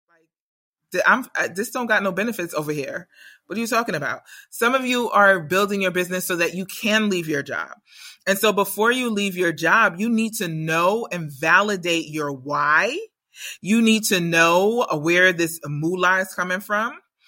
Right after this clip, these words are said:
And for some of those that, you know, did that whole, "I'm falling and I'm just taking a plunge and not really planning and leaving jobs and all that stuff," yeah, a lot of those people are suffering right now. It,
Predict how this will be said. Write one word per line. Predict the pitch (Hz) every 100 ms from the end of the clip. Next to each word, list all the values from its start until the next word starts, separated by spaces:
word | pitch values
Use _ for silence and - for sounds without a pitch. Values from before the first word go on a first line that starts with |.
| - - _
And | 190 202
for | 202 214
some | - 214 226
of | 220
those | 214 220 196
that, | 196 196 - 156 _ _ _ _ _ _ _
you | 170 226
know, | 196 180
did | 156 202 208
that | 196 190
whole, | - 196 196 196 -
"I'm | 180 202
falling | 208 - 208 220 233 240 269 311 _ _ - - - _ -
and | 190 185 190
I'm | 190
just | 208 202 -
taking | 208 202 202
a | 175
plunge | - 196 190 196 233 277 403 - - - _ _ _
and | 202 208 196 190
not | 196 190
really | 202 208 202
planning | - 190 208 220 208
and | 165
leaving | 185 196 180
jobs | 160 160 175 202
and | 220
all | 202 214
that | 247 247
stuff," | 277 285 - - _ -
yeah, | 240 -
a | 214
lot | 208 202 240
of | 247
those | 247 233
people | 233 220
are | 196
suffering | 208 - 214 - 220 190
right | 170 160
now. | 160 147 120 - _ _ _ _ _ _ -
It, | 202